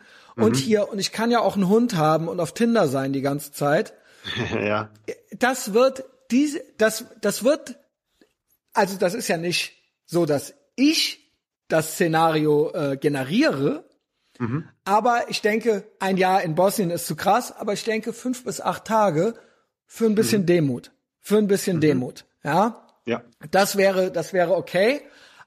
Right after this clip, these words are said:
Speaker 1: Aber, ähm, das hier wäre das Endgame. Das
Speaker 2: Mhm.
Speaker 1: würde für viele Leute, für den ganze, ganze Hengame-Lifestyle, ge-,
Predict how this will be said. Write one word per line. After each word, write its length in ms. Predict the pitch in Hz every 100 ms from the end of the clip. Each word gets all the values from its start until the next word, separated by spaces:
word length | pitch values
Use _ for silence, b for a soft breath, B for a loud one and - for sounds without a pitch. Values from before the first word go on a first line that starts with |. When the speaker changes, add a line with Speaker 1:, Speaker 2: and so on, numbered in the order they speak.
| -
Speaker 1:
Aber, 580 | 202 214 214 214 220 220
ähm, 360 | 202 185 190 202 _ -
das 260 | 214 226
hier 420 | - 160 165 240 160
wäre 260 | 156 143
das 180 | 135 131
Endgame. 640 | - 226 269 - 151 139 - _ _ _ _ _ _ _
Das 200 | - 170
Speaker 2:
Mhm. 60 | 170
Speaker 1:
würde 220 | 208 214
für 180 | 220 190
viele 580 | 160 - 285 339 320 311
Leute, 440 | 190 185 202 196 190 B B
für 160 | - 220
den 160 | 233
ganze, 460 | 226 254 320 - 302
ganze 400 | - 269 311 302
Hengame-Lifestyle, 1400 | 196 226 247 240 185 170 147 143 143 - - 139 139 139 _ _ _ _ _ _ _ _ _ _ _
ge-, 120 | -